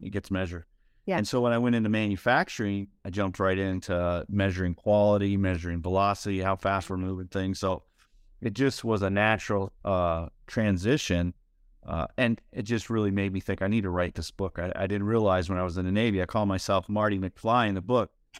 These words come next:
Speaker 1: I
Speaker 2: <laughs>
Speaker 1: kinda saw the future, and when I went back into manufacturing, I thought I was gonna,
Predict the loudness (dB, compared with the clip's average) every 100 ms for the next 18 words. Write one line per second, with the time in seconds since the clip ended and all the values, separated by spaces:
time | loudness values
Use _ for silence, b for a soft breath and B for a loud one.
0 | -6 -2 2 2 0 0 2 4 2 0
1 | -2 -2 -2 -2 0 0 -2 -2 -4 0
2 | 2 2 0 0 0 0 -2 0 2 2
3 | 0 -2 -2 0 2 4 2 0 -2 -2
4 | -2